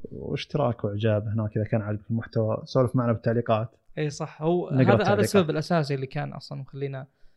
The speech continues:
Speaker 2: آه، يعني نسوي اللي هو حلقة فيديو كاست، يعني إنه يكون في مساحة لل-، يعني أنا دائمًا أحب بعد أي بودكاست أشوف النقاش، يعني أكيد في نقاط أنا أتمنى لو شخص ناقشها، أو مثلًا معلومة غلط صححها،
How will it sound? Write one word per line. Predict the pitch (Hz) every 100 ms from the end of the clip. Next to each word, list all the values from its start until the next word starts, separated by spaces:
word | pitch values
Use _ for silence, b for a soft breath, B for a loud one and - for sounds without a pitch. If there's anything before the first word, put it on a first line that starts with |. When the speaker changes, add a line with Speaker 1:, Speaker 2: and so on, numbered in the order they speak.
| _ -
Speaker 2:
آه، | 147
يعني | 139 123 131
نسوي | 120 147 131 135 127 139
اللي | 135 127 131
هو | 135 135 - - _ _ -
حلقة | _ 147 139 131 139
فيديو | 139 135 135
كاست، | - 143 139 -
يعني | 135 139 156 b b b b
إنه | 147
يكون | 151 202 185
في | 208 202
مساحة | 175 139 165 165 180 175 170 170
لل-، | 151 143 135 135 139 - _ _ _
يعني | 147 156
أنا | 170
دائمًا | 175 175 165 156
أحب | 156 160 131 -
بعد | 151 147
أي | 175
بودكاست | 156 156 156 165 160
أشوف | 147 139 151 147
النقاش، | 143 139 139 - - _ - -
يعني | 143 139
أكيد | - 175
في | - 170
نقاط | 160 156 170 185 - _ _ _ 151
أنا | 147 151
أتمنى | 156 180 190 165
لو | 151
شخص | 139 151 -
ناقشها، | 147 139 151 - 156 143 - - - -
أو | 147
مثلًا | 151 151 151 143 151 _
معلومة | 165 139 147 156 139
غلط | 147 139 -
صححها، | - 123 143 - 139 139